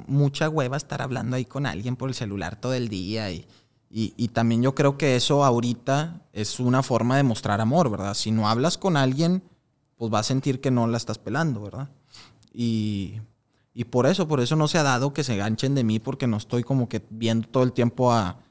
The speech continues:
a una chava o, o hablándole que vamos a vernos, porque yo creo que tengo el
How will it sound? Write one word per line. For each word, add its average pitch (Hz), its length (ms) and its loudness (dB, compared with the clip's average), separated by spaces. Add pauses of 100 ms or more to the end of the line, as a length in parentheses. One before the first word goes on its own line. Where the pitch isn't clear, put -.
(140)
a 104 80 -6
una 107 200 2
chava 113 480 -2
o, 110 60 -2 (440)
o 101 60 0
hablándole 110 680 -2
que - 80 -10
vamos 143 240 -6
a 180 60 -4
vernos, 180 500 -2
porque 113 440 -12 (480)
yo 127 120 -2
creo 165 140 2
que 165 100 0
tengo 147 220 2
el 160 160 2